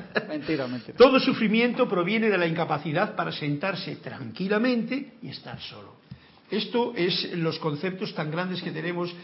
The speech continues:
Speaker 1: los problemas que tiene la gente de la soledad. No saben que la soledad es el mayor regalo que podríamos tener. La pena que hoy día casi no podemos estar solos en ninguna parte, porque si vas al monte y te metes por un sitio para estar solo, te va a venir alguien,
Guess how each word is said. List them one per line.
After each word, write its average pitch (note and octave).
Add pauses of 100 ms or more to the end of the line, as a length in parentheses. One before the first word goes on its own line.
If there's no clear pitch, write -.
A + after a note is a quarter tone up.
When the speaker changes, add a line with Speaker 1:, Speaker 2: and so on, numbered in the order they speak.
(140)
Speaker 1:
los D#3
problemas E3
que F3
tiene E3+
la D#3+
gente E3
de D#3+
la D#3
soledad. E3 (280)
No E3+
saben F3
que E3
la D#3
soledad D#3
es D#3+
el D#3
mayor D#3
regalo D#3+
que C#3+
podríamos D#3+
tener. E3 (280)
La F3
pena B3
que A3
hoy G#3
día G3+
casi F#3
no F3
podemos E3+
estar D3+
solos F3
en D#3
ninguna F3
parte, - (440)
porque D3
si D#3
vas E3+
al F3
monte G3+
y F3+
te E3
metes F#3
por G3+
un F3+
sitio F#3+
para F3+
estar F3+
solo, G3+
te F3
va E3
a E3+
venir F#3
alguien, G3+